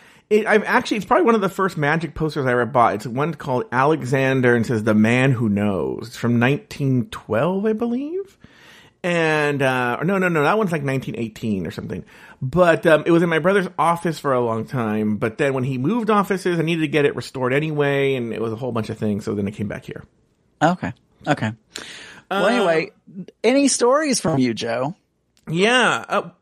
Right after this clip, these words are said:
Speaker 1: uh, but first of all, you know, people hear from me all the time. How are you? We'll get to me, but how are you?
Speaker 2: I'm good. You know, it snowed here.
Speaker 1: <clears throat> Oh, that's right.
Speaker 2: This
Speaker 1: You
Speaker 2: is
Speaker 1: know, I
Speaker 2: not
Speaker 1: was
Speaker 2: really
Speaker 1: listening.
Speaker 2: a
Speaker 1: Yeah. You, last time I heard, I, I, I heard your show, you were Y-, you, you were like,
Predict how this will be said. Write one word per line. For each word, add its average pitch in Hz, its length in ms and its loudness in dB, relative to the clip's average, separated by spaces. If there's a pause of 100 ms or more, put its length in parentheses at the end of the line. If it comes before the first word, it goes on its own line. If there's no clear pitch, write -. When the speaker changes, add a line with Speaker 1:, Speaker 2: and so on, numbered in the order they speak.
Speaker 1:
uh, 170 240 4
but 175 140 0
first 440 200 -4
of 427 60 -2
all, 381 60 4
you 277 80 2
know, 269 80 -2
people 359 240 0
hear 302 200 0
from 233 140 -4
me 220 160 2
all 202 100 4
the 185 100 0
time. 196 180 0
How 247 180 -2
are 403 80 0
you? 170 320 -2
We'll 143 160 -2
get 339 200 -4
to 180 120 -2
me, 202 160 -2
but 135 160 -4
how 220 160 -6
are 226 60 -4
you? 160 480 -8 (1400)
Speaker 2:
I'm 330 140 2
good. 320 220 2
You 247 80 6
know, 277 140 4
it 277 140 0
snowed 220 440 4
here. 156 580 0
Speaker 1:
<clears throat> - 120 -20
Oh, 262 80 2
that's 285 220 0
right. 247 260 2
Speaker 2:
This 294 120 0
Speaker 1:
You 220 40 6
Speaker 2:
is 240 60 2
Speaker 1:
know, 226 60 4
I - 80 6
Speaker 2:
not 247 80 2
Speaker 1:
was 247 40 4
Speaker 2:
really 240 220 4
Speaker 1:
listening. 196 220 2
Speaker 2:
a - 20 2
Speaker 1:
Yeah. 196 240 -2 (200)
You, 180 280 -2
last 214 260 2
time 330 100 -4
I 240 100 0
heard, 233 380 0
I, 185 280 -2
I, 180 100 -2 (100)
I 185 100 -2
heard 196 200 -4
your 180 140 -4
show, 262 260 0
you 165 220 0
were 160 240 -2 (420)
Y-, - 340 -14
you, 160 440 -6 (240)
you 165 200 -2
were 185 140 2
like, 151 360 2